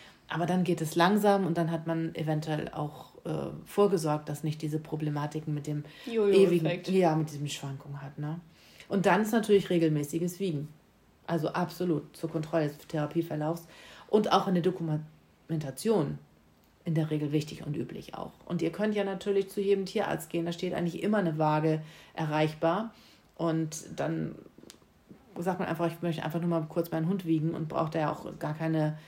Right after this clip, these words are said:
Speaker 1: Wartezeit oder so in Anspruch zu nehmen, sondern man geht einfach rein, bespricht das natürlich kurz, ähm, mit, wenn da jemand in der Anmeldung ist oder so. Und ansonsten stellt man seinen Hund auf die Waage und geht wieder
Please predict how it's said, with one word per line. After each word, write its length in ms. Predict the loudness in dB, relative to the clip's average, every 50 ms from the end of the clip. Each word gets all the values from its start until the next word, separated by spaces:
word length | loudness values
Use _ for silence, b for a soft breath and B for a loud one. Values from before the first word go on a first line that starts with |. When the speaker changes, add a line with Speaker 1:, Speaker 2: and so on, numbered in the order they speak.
| B B B
Speaker 1:
Wartezeit 640 | -2 0 0 0 -2 -2 -2 0 2 2 2 2 4
oder 160 | 2 2 2
so 140 | 2 2 2
in 120 | 0 0 0
Anspruch 360 | 0 -2 -2 0 0 -2 0
zu 120 | 0 -2
nehmen, 200 | 0 0 0 2
sondern 400 | 2 0 2 2 2 0 0 -2 -4
man 140 | -4 -2
geht 180 | -2 -2 -2 -2
einfach 320 | -4 -4 -4 -4 -6 -2
rein, 220 | 0 0 2 0 0
bespricht 360 | -4 -4 0 4 4 4 4
das 120 | 4 2
natürlich 340 | 2 0 0 0 -2 -2 -2
kurz, 300 | 0 2 2 2 0 -4 B B B B B B B B B B -2
ähm, 500 | 0 2 2 2 0 -2 -4 -6 -10 -12 -14 -20 _ _ -4
mit, 240 | -4 -4 -4 -8 -12 -14 -20 -20 -10 -4
wenn 180 | -2 -2 0
da 60 | 0 -2
jemand 340 | -2 -2 -2 0 0 0
in 80 | 0 0
der 120 | 0 0
Anmeldung 440 | 0 2 2 4 4 4 4 2 0
ist 160 | -2 -4 -4
oder 200 | -2 0 2 2
so. 180 | 2 2 0 0
Und 100 | 0 -2
ansonsten 440 | -4 -4 -6 -6 -8 -8 -8 -8 -8
stellt 240 | -6 -6 -6 -4 -4
man 120 | -2 -2
seinen 180 | -2 -2 0 0
Hund 120 | 0 -2
auf 120 | -2 -6
die 140 | -6 -6 -4
Waage 220 | -4 -2 -2 -2 -2
und 140 | -2 0
geht 200 | 2 2 2 2
wieder 280 | 2 0 0 0 -4